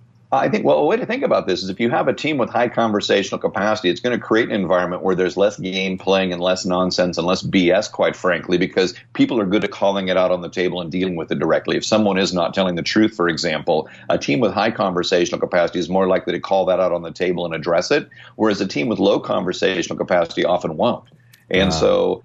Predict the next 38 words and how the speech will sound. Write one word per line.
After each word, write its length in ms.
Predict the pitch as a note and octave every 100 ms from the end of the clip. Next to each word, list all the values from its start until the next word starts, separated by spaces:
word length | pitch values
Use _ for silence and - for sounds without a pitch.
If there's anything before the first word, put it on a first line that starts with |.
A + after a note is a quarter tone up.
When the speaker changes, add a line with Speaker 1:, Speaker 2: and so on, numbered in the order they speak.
| _ B2
Speaker 1:
how 100 | C#3+
do 60 | D#3+
you 120 | C3
create 300 | - A#2 A2+
an 120 | G#2
environment 600 | F#2 E2+ F2+ A#2+ G#2 E2+
where 200 | F#2+ F#2
that 240 | F2 A2 -
kind 180 | B2 G2+
of 200 | E2+ - _ _ - -
game 320 | G#2+ A#2+ B2+
playing 260 | B2 A2
and 120 | F2 E2
nonsense 500 | E2+ A2 A#2 F2 F2
is 120 | E2
less 240 | F#2 -
likely 320 | F#2+ F#2+ G2 F2+
to 160 | F2
occur 400 | E2 - E3+ C3
because 260 | F#2+ - F2
people 300 | A#2+ A2 G2
will 100 | F#2
confront 460 | - E2+ - G2+ G2
it 40 |
and 100 | F#2
address 400 | F2+ E2 A#2 B2+
it, 180 | E2 E2 - - -
not 220 | G2+ D3
in 100 | D3
a 60 | A2+
finger 360 | A2 A2 G#2+
pointing 540 | F#2+ G#2 G2+ G2 G2+ G2
away, 440 | D#2+ F#2 G#2+ G#2+
but 140 | E2+ F#2
in 100 | F#2
a 60 |
constructive 540 | G#2 F#2+ - G#2+ - D2
manner? 260 | B1 G1+